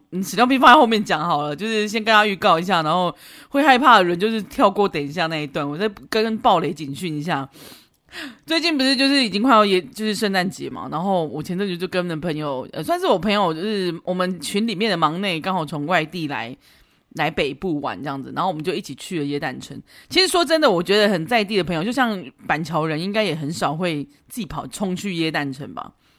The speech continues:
除非是那种半夜的时段，或者是，啊，不然去看一下这样子，不然不会真，真的很专刚去看这样子。因为我，我觉得，我猜他们应该也都烦，都烦死了，就是，就是有，有那个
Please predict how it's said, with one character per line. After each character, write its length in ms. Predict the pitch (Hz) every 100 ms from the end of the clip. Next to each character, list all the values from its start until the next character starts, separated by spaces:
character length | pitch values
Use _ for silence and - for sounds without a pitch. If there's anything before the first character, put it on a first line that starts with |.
| _
除 140 | -
非 100 | 185
是 100 | 233 240
那 80 |
种 80 | 185
半 200 | 147 175
夜 200 | 165 156
的 100 | 139
时 160 | 135 135
段， 180 | 151 165
或 140 | 170
者 40 |
是， 80 | 160
啊， 220 | 151 135
不 120 | 135 160
然 80 |
去 80 | 156
看 180 | 143 143
一 20 |
下 140 | 139 135
这 60 |
样 120 | 117
子， 140 | 123 - - - _
不 80 | -
然 100 | 285
不 60 | 214
会 100 | 220
真， 260 | 170 226
真 160 | - 226
的 40 |
很 160 | 196 151
专 280 | - 156 165
刚 240 | 175 160
去 140 | 175 190
看 260 | - 175
这 60 | 156
样 140 | 156 147
子。 180 | 120 - _ - - -
因 120 | 349
为 60 |
我， 100 | 214 175
我 100 | 185
觉 160 | 180 208
得， 80 | 180
我 80 |
猜 240 | 196 233 269
他 140 | 285
们 100 | 254
应 80 | 220
该 100 | 220
也 60 | 170
都 80 |
烦， 280 | 185 - 160
都 80 | 185
烦 320 | 190 - 131
死 340 | - - 123 117
了， 80 |
就 100 | 139
是， 240 | 165 160 139 _ _ _ _ _ _ - _ -
就 120 | 226
是 160 | 240
有， 220 | 190 147 147
有 220 | 151 147
那 100 | 196
个 460 | 185 160 151 147